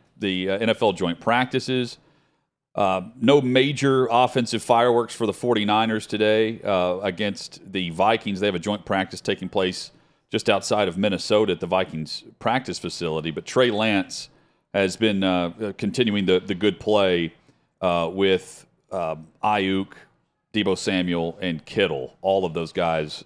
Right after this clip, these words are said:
uh, all the stars are on the field for the forty-niners, and apparently Trey Lance continues to, to have very consistent play.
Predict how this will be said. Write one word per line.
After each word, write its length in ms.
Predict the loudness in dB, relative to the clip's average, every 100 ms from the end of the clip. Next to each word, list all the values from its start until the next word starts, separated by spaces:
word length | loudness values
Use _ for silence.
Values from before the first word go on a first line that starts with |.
| _
uh, 40 | -4
all 260 | 0 -2
the 80 | -2
stars 520 | -6 -2 0 0 -2
are 140 | -4 -2
on 180 | -4 -4
the 60 |
field 540 | -8 -6 -2 -2 -6 -12 _ _ _ _ _ _
for 200 | 2 4
the 80 | 4
forty-niners, 720 | 2 2 2 2 0 0 -2
and 160 | -2 -2
apparently 600 | -2 -4 -2 -2 0 -2
Trey 240 | 0 2
Lance 240 | 2 -2 -6
continues 680 | -6 -4 -2 -4 -6 -12 -16 -10
to, 140 | -6 -4
to 160 | -2
have 140 | -2 0
very 300 | -2 -2 -4
consistent 560 | -8 -8 -8 -10 -12
play. 440 | 0 2 4 2